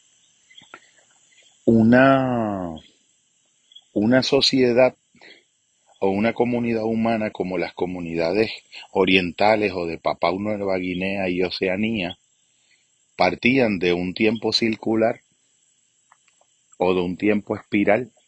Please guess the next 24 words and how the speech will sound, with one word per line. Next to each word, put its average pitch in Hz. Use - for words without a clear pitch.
Eh, 80
incluso 110
los 95
tiempos 98
escatológicos 92
de 80
el 87
pensamiento 85
profético 104
envuelven 92
elementos 85
espirales, 101
por 82
eso 82
es 92
la 110
recurrencia 107
de 107
que 101
cada 104
ciertos 120
tiempos 113
históricos, 117
eh, 85